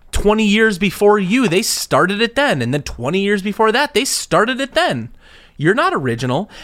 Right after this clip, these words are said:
And it just got me thinking, all the times that people criticize somebody for saying a new phrase where they can't let go of the thing in their, that was their childhood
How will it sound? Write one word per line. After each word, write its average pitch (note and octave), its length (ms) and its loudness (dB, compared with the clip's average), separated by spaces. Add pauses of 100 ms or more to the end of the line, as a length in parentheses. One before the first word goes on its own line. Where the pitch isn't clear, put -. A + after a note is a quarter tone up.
(120)
And A#3 100 0
it C#4 100 -2
just E4 240 -2
got F4 200 -4
me D#4+ 140 0
thinking, A#2+ 580 -6 (420)
all - 160 4
the F4 100 0
times G3+ 400 0
that F3 140 0
people F#3+ 240 -2
criticize F3 560 -2
somebody D3 260 -2
for C#3 140 -2
saying B2+ 480 -2 (260)
a C#3+ 80 0
new D3 380 -2
phrase - 760 -6 (400)
where E3+ 140 2
they E3+ 120 0
can't - 520 -4
let F3 300 -2
go D3 560 0
of C3+ 480 0
the C3 100 -8
thing F#3 360 2
in C#3 240 -4
their, F3 500 0
that D3 300 -2
was C#3+ 240 -4
their C3+ 200 -2
childhood F3+ 560 0